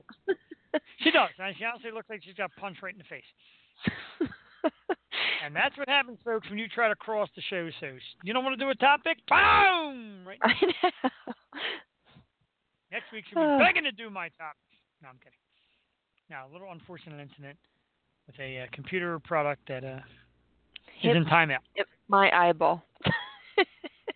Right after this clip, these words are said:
Speaker 1: Right in the face. Her eyeball. You got her eyeball, got her nose.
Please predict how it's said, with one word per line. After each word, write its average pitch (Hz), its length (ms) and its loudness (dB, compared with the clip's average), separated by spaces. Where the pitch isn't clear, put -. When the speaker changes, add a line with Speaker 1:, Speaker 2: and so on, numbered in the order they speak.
Speaker 1:
Right 196 140 4
in 165 60 -10
the 139 120 -8
face. - 1200 -16
Her 233 180 6
eyeball. 185 380 2
You 202 80 -10
got 208 100 4
her 185 140 2
eyeball, 226 440 2
got 170 120 -2
her 147 100 -10
nose. 196 500 -6